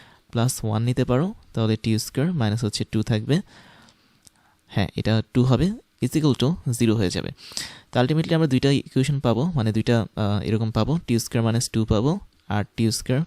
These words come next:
প্লাস হচ্ছে ওয়ান পাবো, is equal to zero। এবং এখান থেকে আমি দেখতে পাচ্ছি টি এর কিন্তু অনেকগুলো মান আসে, তাই না? কী কী মান আসে আমি এই জায়গাটাতে লিখি। আমাদের টি স্কয়ার মাইনাস টু যদি করি, তাহলে এটা ইউজ করলে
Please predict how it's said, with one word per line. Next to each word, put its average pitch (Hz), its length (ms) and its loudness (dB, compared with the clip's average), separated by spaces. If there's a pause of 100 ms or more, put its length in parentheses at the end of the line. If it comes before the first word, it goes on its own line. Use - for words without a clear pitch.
প্লাস 107 220 -2
হচ্ছে 110 220 -2
ওয়ান 107 240 2
পাবো, 117 300 2 (360)
is 92 140 -4
equal 110 200 2
to 113 60 4 (120)
zero। 120 160 0 (440)
এবং 110 140 4 (140)
এখান 180 180 0
থেকে 165 220 0
আমি 120 120 2
দেখতে 113 260 -2
পাচ্ছি 113 200 -2 (100)
টি 127 160 -2
এর 143 80 2
কিন্তু 131 340 -2
অনেকগুলো 113 300 2
মান 98 200 0
আসে, - 200 -4
তাই 110 120 -4
না? 180 120 0
কী 147 180 -2
কী 156 60 -2
মান 147 140 0
আসে 156 200 0
আমি 127 120 -4
এই 143 180 4
জায়গাটাতে 117 340 0
লিখি। 113 280 0 (440)
আমাদের 113 200 4 (200)
টি 180 120 0 (400)
স্কয়ার 131 260 2 (120)
মাইনাস 117 380 0
টু 131 120 4
যদি 143 220 2
করি, 110 280 2 (220)
তাহলে 110 320 2 (380)
এটা 165 120 2
ইউজ 127 240 4 (100)
করলে 127 280 2